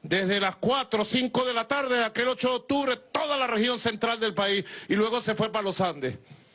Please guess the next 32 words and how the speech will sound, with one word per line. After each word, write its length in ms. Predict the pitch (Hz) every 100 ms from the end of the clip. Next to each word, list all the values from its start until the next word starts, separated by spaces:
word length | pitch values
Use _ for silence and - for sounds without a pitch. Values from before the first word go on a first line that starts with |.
| - _ - _
Y 60 | 175
ocasionó 480 | 185 185 180 185
la 100 | 196
catástrofe. 760 | 202 180 185 175 170 127 143 - - - _ _
¿Producto 480 | - 202 220 214 240
de 80 | 226
qué? 120 | 240
Del 200 | 247 202
calentamiento 960 | - 196 190 175 190 190 214 196 156 165
del 160 | 160
planeta, 480 | 151 160 170 180 165
del 180 | 160 160
calentamiento 880 | 180 170 165 165 175 208 214 214 190
de 120 | 170
los 120 | 151
mares, 460 | 147 185 185 151 120 - - - _ _ _ _ _
de 100 | -
la 140 | 180 180
ruptura 580 | 185 185 - 277 285 233
del 140 | 208
equilibrio 840 | - 185 208 285 254 240 214 175 - _ _ _ _
que 100 | 196
este 220 | 202 233
planeta 440 | 185 214 226 233 226
tuvo 300 | 277 269 247
por 200 | 208 185
millones 500 | 185 185 294 294 220
de 160 | 214
años. 380 | 175 156 143 120 - - - - _ _ _ _ _ _ _ _ _
Es 180 | 269 277
el 180 | 269 -
capitalismo 920 | 269 269 - 254 277 262 190 180